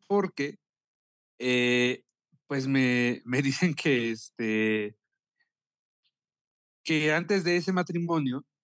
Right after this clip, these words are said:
don Sergio tuvo otra hija.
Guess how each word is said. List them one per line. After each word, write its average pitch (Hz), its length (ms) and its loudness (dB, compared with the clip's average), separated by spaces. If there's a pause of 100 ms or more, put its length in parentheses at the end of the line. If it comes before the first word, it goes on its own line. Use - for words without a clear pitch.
(140)
don 123 160 -4
Sergio 135 480 -2
tuvo 131 380 0 (1080)
otra - 340 -2
hija. 185 300 0